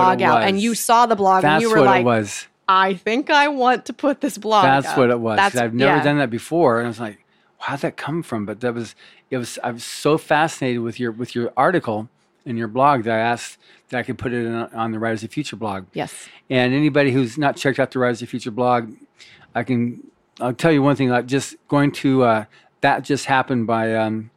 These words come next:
Speaker 1: Elise Stevens is a really, really good article to start with then.
Speaker 2: <laughs> I'm, I'm pretty, uh, giddy in that article.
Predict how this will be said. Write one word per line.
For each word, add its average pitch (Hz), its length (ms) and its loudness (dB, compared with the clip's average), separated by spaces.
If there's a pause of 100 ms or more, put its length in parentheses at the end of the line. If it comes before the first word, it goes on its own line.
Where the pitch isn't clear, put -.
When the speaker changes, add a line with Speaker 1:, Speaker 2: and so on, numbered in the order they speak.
(560)
Speaker 1:
Elise 123 300 -2
Stevens 120 420 0
is 107 180 -6
a 113 160 -8
really, 117 460 -2
really 113 200 -4
good 107 320 -4 (360)
article 117 360 -4
to 104 80 -12
start 98 320 -2
with 98 200 -12
then. 95 260 -8 (160)
Speaker 2:
<laughs> - 580 -10
I'm, 220 200 2 (100)
I'm 202 160 2
pretty, 175 400 0
uh, 143 180 0
giddy 151 540 -4 (100)
in 147 140 -8
that 139 160 -8
article. 139 480 -8